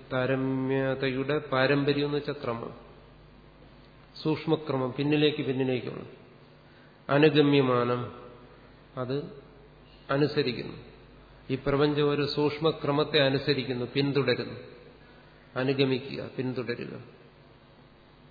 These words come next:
പ്രപഞ്ച കാരണത്തെക്കുറിച്ച് ചിന്തിച്ചു കഴിഞ്ഞാൽ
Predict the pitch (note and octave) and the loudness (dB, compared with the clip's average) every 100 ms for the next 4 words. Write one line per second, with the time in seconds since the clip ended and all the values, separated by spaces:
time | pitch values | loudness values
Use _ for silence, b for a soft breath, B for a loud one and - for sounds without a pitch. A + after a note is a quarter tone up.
0 | - - - C3+ C#3+ C#3+ C3+ C#3 D#3 D#3 | -20 -12 -4 -2 2 6 8 8 6 2
1 | D3 D3 C#3 C#3+ D3+ D#3+ D3 C#3 C3 D3 | 0 0 0 0 0 2 4 4 2 0
2 | G#3 | -2